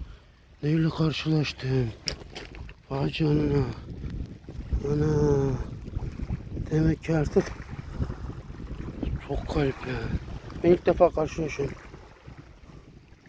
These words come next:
Demek ki buraya kaplumbağalar da geliyormuş. Aklına. Yeter, dön de.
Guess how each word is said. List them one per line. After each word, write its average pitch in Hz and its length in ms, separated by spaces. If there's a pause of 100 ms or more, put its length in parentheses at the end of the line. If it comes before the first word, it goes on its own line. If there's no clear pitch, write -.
(2750)
Demek 160 240
ki 139 140
buraya 147 220
kaplumbağalar 143 760
da 143 80
geliyormuş. 123 560 (580)
Aklına. 135 460 (2500)
Yeter, 165 400
dön 160 240
de. 160 120